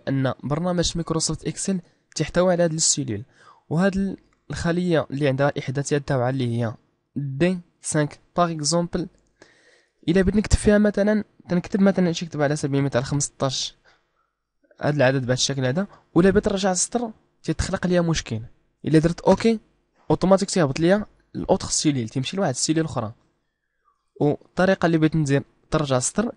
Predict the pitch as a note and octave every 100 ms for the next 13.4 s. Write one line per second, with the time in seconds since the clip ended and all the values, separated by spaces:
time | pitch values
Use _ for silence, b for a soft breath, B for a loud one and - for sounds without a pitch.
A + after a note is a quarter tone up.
0 | _ _ - C#3+ G#3+ F#3+ G3 G3 F#3 E3+
1 | C#3 - _ D3 - E3 D#3+ D#3+ D#3 D3+
2 | D#3 D#3+ D#3+ - A3+ B B - F#3 F3
3 | D#3+ E3 F3 E3 D3+ D3+ C3 A2 A2 -
4 | _ _ _ _ _ _ - F#3 F#3+ -
5 | A#3+ A3 E3 _ _ _ - D3 F3 F3
6 | C3 - - - - C#3 D3 C#3+ - C#3+
7 | C#3 B2+ C#3 C3+ A#2 C3+ D3 D3+ D#3 G#3+
8 | G#3 _ b b b D3+ - A#3+ G#3+ G#3
9 | F3+ D#3 D3 C#3 - _ _ _ - -
10 | F3 D#3 D#3+ C#3 A#2+ A#2 - B2+ B2 A2+
11 | B2+ G#3+ B B B - D#3 F3+ - G#3+
12 | F#3+ G#3 E3 E3 F3 - E3+ C#3 C3+ -
13 | C3+ B2 G#2+